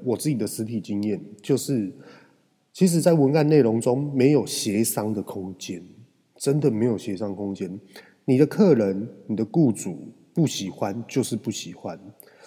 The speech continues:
当他说不喜欢的时候，你就是一定要重做、重写、重新的去思考，一定是这样的。它并不像是，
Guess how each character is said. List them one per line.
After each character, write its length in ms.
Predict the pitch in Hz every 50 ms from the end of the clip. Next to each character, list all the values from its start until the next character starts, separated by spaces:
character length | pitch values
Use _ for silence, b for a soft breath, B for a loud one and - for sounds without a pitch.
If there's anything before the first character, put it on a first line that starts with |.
| B B _
当 180 | - 170 185 180
他 160 | 175 180 175
说 160 | 180 180 180
不 200 | 175 180 - 185
喜 180 | - - 113 107
欢 220 | - 131 120 123
的 100 | 120 107
时 160 | 101 - 104
候， 260 | 90 120 123 107 90 -
你 120 | 101 98 90
就 260 | - - - 151 127
是 200 | 113 - - 139 104
一 140 | - 117
定 240 | 101 - - 120 110 110
要 140 | 117 110 98
重 320 | - - - 110 104 113 117
做、 360 | - - 156 135 98 - - - - -
重 420 | - - - - 98 104 110 113
写、 380 | - - - - 98 - - - -
重 380 | - - - 104 101 107 117 123
新 280 | 120 - 123 117 120
的 140 | 113 110 95
去 160 | - - 123
思 380 | 110 - - - - 101 101 95
考， 260 | - - - 98 - - _ _ _ _ _ _ _ _ _
一 120 | - - -
定 160 | 180 175 151
是 160 | - 156 139
这 100 | 113 120
样 180 | 113 110 101 92
的。 160 | 87 82 80 - B B B B B B B
它 160 | - - 196
并 220 | 190 - 220 180
不 140 | 147 139 135
像 280 | 139 - 175 151 143 131
是， 540 | - - 165 147 127 117 110 98 92 -